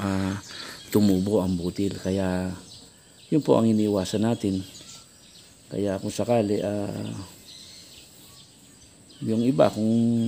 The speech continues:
may mga nangyari sa inyong ganito, eh, dapat po, ah, wag, ah, kuluban, ika nga. Yung iba, nilalagay sa sako, pwede rin po kung walang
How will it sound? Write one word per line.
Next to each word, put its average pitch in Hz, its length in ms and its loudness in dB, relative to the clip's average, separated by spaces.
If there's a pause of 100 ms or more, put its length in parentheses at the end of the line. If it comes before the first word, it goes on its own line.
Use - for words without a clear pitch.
(380)
may 113 160 2
mga 120 240 4
nangyari 120 400 4
sa 120 160 0
inyong 120 240 2
ganito, 127 320 0
eh, 117 240 -2
dapat 123 320 2
po, - 240 -2
ah, 101 320 -2 (1400)
wag, 104 160 0
ah, 101 560 -2 (1400)
kuluban, 107 640 2
ika 101 240 -2
nga. 104 160 -4 (1120)
Yung 123 80 10
iba, 151 240 12
nilalagay 143 560 6
sa 135 160 0
sako, 117 480 4 (320)
pwede 165 240 8
rin 185 160 6
po 139 240 8
kung 143 320 8
walang 139 560 6